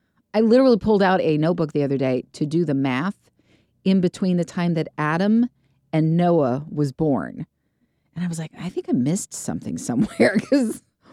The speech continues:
what scripture was telling me how many years had passed was not what I had added up. So I maybe need to go back to school. But it gave me, <laughs> it gave me a chance to, to reflect and go there a little bit deeper and,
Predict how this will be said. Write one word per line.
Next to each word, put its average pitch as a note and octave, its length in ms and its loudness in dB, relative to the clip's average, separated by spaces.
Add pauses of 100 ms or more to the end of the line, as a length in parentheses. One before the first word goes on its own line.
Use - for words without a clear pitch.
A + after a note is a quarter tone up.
(440)
what G3 320 4
scripture A3 420 0
was F3+ 140 2
telling E3 320 0
me D#3+ 240 -2 (380)
how E3 160 0
many E3 420 0
years D#3+ 340 -2
had D3 140 -2
passed C#3+ 400 -4
was F#3 140 -2
not F#3+ 200 -2
what F#3 140 0
I E3+ 60 0
had D3+ 260 -2 (120)
added C#3+ 240 -2
up. B2+ 160 -4
So - 160 -4
I A#2 140 -4
maybe F3 280 0
need D#3 140 -2
to C3+ 60 -6
go C3+ 100 -6
back B2 200 -4
to B2 100 -8
school. - 320 -6 (260)
But C4+ 120 2
it C#4+ 120 4
gave D#4 140 6
me, F#4+ 680 4 (280)
<laughs> - 60 -6 (380)
it A4+ 480 0
gave A#3+ 200 4
me B3 140 4
a A3 60 4
chance A3+ 480 0
to, E3+ 500 0 (200)
to F3+ 100 -2
reflect E3+ 500 -4
and C#3+ 140 -4
go C#3+ 140 -4
there C#3+ 180 -4
a C3+ 60 -4
little C3 180 -4
bit B2+ 160 -8
deeper C3 420 -6
and, B2 180 -6